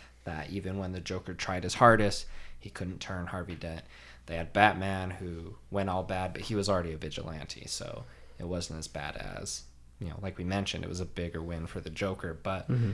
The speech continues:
Speaker 1: they didn't let the people see it. The coin getting burned is one of my favorite, you know, symbolic things of the movie, because just by Batman putting that there and him looking at it, he both knows the fate of himself because he knows what happened there.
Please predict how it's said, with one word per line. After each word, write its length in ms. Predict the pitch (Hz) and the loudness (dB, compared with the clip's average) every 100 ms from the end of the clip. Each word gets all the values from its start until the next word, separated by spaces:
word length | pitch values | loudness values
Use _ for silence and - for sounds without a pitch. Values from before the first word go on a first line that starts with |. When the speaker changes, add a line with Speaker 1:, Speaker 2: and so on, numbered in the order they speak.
| 101 | -2
Speaker 1:
they 80 | - | -4
didn't 220 | 92 90 | -2 -2
let 160 | 82 85 | -4 -8
the 60 | - | -8
people 340 | - - 73 | -8 -8 -4
see 240 | - 95 | -4 -2
it. 160 | 85 76 - - - - - - - - - | -4 -4 -10 -18 -18 -20 -20 -20 -18 -8 2
The 100 | 120 | 2
coin 800 | - - 175 156 117 107 95 85 98 | 2 4 6 8 6 2 -2 -6 -4
getting 300 | 110 101 98 | 0 2 4
burned 260 | 101 110 98 | 4 4 4
is 140 | 98 | 0
one 120 | 104 | -2
of 60 | 98 | -2
my 120 | 92 | -4
favorite, 580 | - - 101 95 92 90 | -6 -2 -2 -2 -6 -6
you 60 | 98 | -8
know, 160 | - 117 120 | -8 -6 -6
symbolic 640 | - - 95 95 92 90 - | -4 -2 0 4 4 4 -2
things 360 | - 90 90 | -2 -2 0
of 100 | 90 | -2
the 80 | 87 | -4
movie, 360 | 85 92 87 80 | -2 -2 -2 -4
because 460 | 90 - 85 82 | -6 -6 -4 -4
just 500 | - 110 131 147 - - - - - | 0 4 4 2 -4 -12 -20 -20 -10
by 120 | 101 | -4
Batman 500 | 98 110 117 107 104 | 0 4 4 2 -2
putting 300 | 101 117 110 | 0 2 4
that 260 | 113 120 110 | 4 2 2
there 380 | 98 90 92 - - - - - - | 0 0 -2 -6 -14 -20 -20 -16 -8
and 640 | 87 82 82 82 82 110 - - - - - - - | -6 -4 -4 -4 -6 -8 -14 -20 -20 -20 -20 -20 -20
him 320 | - 113 98 90 | -4 0 0 0
looking 400 | 107 101 85 80 | 0 0 -6 -4
at 160 | 80 | -6
it, 240 | - 80 - - - - | -6 -8 -10 -20 -20 -10
he 100 | 101 | -4
both 360 | 98 95 - | 0 0 0
knows 340 | 98 95 92 - | -2 0 0 -2
the 80 | 90 | -6
fate 240 | 107 95 | -4 -4
of 100 | 82 | -4
himself 640 | 80 82 - 180 180 180 | -6 -2 6 6 6 2
because 320 | - - 98 - | -6 -4 -4 -4
he 80 | |
knows 260 | 98 95 95 | -4 -6 -6
what 120 | - | -6
happened 380 | - 104 87 92 | -4 -4 -4 0
there. 420 | 120 123 120 120 | 6 6 6 2